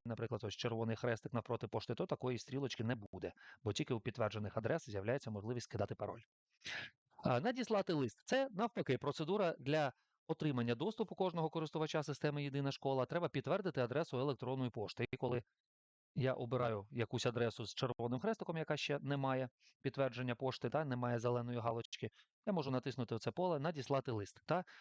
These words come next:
зверніть увагу, з'являється кнопка «Надіслати», як тільки проставлена хоча б одна галочка у чекбоксі такому квадратику. Та? От, тому я вже можу досилати листи користувачам, які ще не отримували доступ, можу скидати пароль користувачам, які доступ отримували, але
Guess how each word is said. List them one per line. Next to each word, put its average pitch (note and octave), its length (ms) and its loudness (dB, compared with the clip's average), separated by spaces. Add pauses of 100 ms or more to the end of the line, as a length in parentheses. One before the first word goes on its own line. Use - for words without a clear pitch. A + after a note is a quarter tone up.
(200)
зверніть B2 240 0
увагу, D#3 220 2
з'являється B2 380 0
кнопка C#3 320 0
«Надіслати», A2 500 0
як G2+ 100 -2
тільки A#2+ 300 -2 (260)
проставлена B2 520 0
хоча A#2 260 -2
б - 60 -8
одна A#2 260 0 (420)
галочка A#2 360 0
у G#2 80 -2
чекбоксі G#2 460 -2
такому F#2+ 460 -6 (100)
квадратику. G2 440 -4
Та? D#3+ 200 -2 (720)
От, G2 180 -2
тому B3 200 2
я G#3 80 0
вже C3+ 220 0
можу C3 300 -2
досилати A#2+ 540 0
листи A#2 380 -2 (480)
користувачам, B2 600 0
які A#2 180 -4
ще A2+ 180 0
не A#2 100 2
отримували G3 500 0
доступ, E3+ 420 -4
можу A#2+ 180 0
скидати A#2+ 360 2
пароль A#2 300 0
користувачам, A#2 560 0
які A2+ 140 -2
доступ A#2 300 -2
отримували, A2+ 600 0 (140)
але A#2 340 2